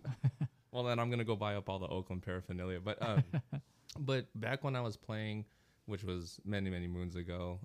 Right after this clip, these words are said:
Speaker 1: um, in Little League, I was a horrible hitter, and that, <clears throat> though, you know, you always hear the phrase, "Keep your eye on the ball," right?
Speaker 2: Right.
Speaker 1: And I feel that that's, like, the, the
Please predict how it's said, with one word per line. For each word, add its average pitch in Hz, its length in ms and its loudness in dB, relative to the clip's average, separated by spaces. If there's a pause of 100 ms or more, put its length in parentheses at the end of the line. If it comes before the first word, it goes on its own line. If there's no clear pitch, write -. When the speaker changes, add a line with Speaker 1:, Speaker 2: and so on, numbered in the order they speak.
Speaker 1:
um, 87 440 -4
in 95 200 -2
Little 101 200 0
League, 90 360 -4 (520)
I 107 120 0
was 95 180 2
a 98 80 2
horrible 104 400 0
hitter, 110 460 0
and 92 280 -2
that, 92 280 -2 (340)
<clears throat> 120 460 2
though, 98 280 0
you 101 120 -2
know, 95 100 0
you 98 200 0
always 101 220 0
hear 95 300 -2
the 92 100 -6
phrase, 92 460 -4
"Keep 98 260 -6
your 95 100 0
eye 92 120 0
on 90 140 -2
the 87 80 -6
ball," 90 280 -6
right? 92 300 -4 (140)
Speaker 2:
Right. 101 320 0
Speaker 1:
And 113 120 2
I 110 80 4
feel 123 280 0
that 107 180 -2
that's, 101 320 -4
like, 95 380 -4 (640)
the, 90 420 0 (140)
the 95 100 -2